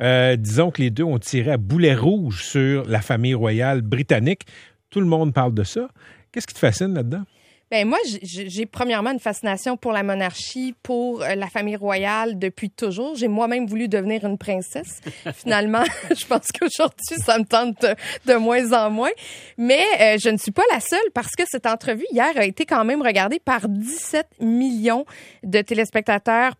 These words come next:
Speaker 2: à C B S aux États-Unis. On n'a pas encore les chiffres à travers le monde, mais on s'attend à ce qu'il y ait environ quatre-vingt-seize millions de téléspectateurs. Ce soir, ça va diffuser au Royaume-Uni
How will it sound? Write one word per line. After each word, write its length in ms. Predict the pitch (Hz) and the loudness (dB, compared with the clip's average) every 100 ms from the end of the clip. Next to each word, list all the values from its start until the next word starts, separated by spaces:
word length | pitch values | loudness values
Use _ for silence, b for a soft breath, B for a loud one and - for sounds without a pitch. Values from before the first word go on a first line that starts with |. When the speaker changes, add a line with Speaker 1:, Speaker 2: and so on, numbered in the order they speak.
| - | -4
Speaker 2:
à 240 | 196 185 180 | -2 0 -2
C 220 | - 220 | -4 -2
B 80 | 208 | 0
S 280 | 220 294 | -2 -2
aux 60 | 254 | -4
États-Unis. 600 | 208 202 214 190 220 320 233 | -4 -6 -6 -4 -4 -4 -4
On 100 | 208 | -4
n'a 120 | 196 | -2
pas 160 | 277 | -4
encore 200 | 277 294 | -2 -2
les 140 | 294 226 | -2 -4
chiffres 320 | - 311 - | -6 -8 -8
à 80 | 214 | -6
travers 260 | 226 214 | -2 0
le 120 | 226 208 | 0 -2
monde, 180 | 269 392 | -2 -2
mais 120 | 254 | -2
on 120 | 208 | -2
s'attend 420 | 208 - 254 - 359 | -2 -4 -4 -6 -6
à 80 | 254 | -6
ce 80 | - | -8
qu'il 180 | _ 269 | _ -6
y 40 | |
ait 80 | 294 B B B - | -6 B B B -6
environ 340 | 208 220 294 | -2 0 -2
quatre-vingt-seize 840 | - 302 320 294 262 - 294 285 | -2 -2 0 0 -2 -2 -4 -2
millions 320 | 220 220 254 | -2 0 0
de 100 | 240 | 0
téléspectateurs. 1000 | 202 - 214 208 233 - 190 202 202 196 226 | -2 -2 -4 -4 -8 -4 -4 -2 -2 -4 -6
Ce 240 | - - 220 | -18 -6 -6
soir, 360 | - 277 285 | 0 0 0
ça 140 | 226 226 | -4 -4
va 140 | 202 | -2
diffuser 560 | 190 190 214 185 226 - | -4 -8 -6 -2 -4 -2
au 80 | 208 | 0
Royaume-Uni 580 | 208 208 214 208 214 | 0 2 0 0 -2